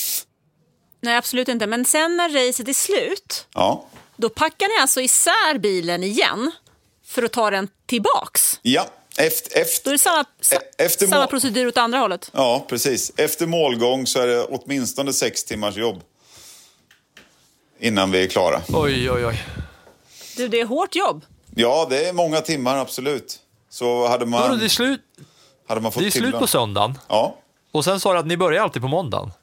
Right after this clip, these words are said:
Speaker 2: Och det beror
Speaker 3: Du
Speaker 2: ju på
Speaker 3: flyger
Speaker 2: om det är
Speaker 3: ut och
Speaker 2: back-to-back. Är, är det,
Speaker 3: Ja, just det, såklart.
Speaker 2: är, är vi,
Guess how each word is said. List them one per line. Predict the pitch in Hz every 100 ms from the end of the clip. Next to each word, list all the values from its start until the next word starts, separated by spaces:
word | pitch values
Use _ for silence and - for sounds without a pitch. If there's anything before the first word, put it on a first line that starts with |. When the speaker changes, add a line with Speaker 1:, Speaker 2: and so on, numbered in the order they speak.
| _ _ _ _ -
Speaker 2:
Och |
det | 131
beror | 151 175
Speaker 3:
Du |
Speaker 2:
ju | 151
på |
Speaker 3:
flyger | 151 147
Speaker 2:
om | 135
det |
är | 135
Speaker 3:
ut |
och | 123
Speaker 2:
back-to-back. | 120 - 120 131 123 - - - - - -
Är, | 123 135
är | - 131
det, |
Speaker 3:
Ja, | 135 135
just | 117 -
det, | 87
såklart. | 107 107 -
Speaker 2:
är, | 73 117 123
är | 123 123
vi, | 113 117 113 113